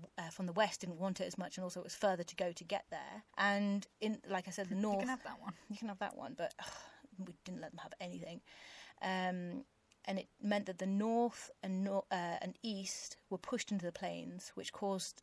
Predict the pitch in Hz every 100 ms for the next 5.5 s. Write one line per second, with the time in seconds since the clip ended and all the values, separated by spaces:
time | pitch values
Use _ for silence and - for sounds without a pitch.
0 | _ 190 175 180 180 185 170 190 190 196
1 | 196 185 - - - 185 175 180 - -
2 | 170 165 160 175 - - - - - -
3 | - 180 175 180 - 202 190 233 165 165
4 | 165 165 - 175 175 185 175 165 185 214
5 | 202 190 180 175 175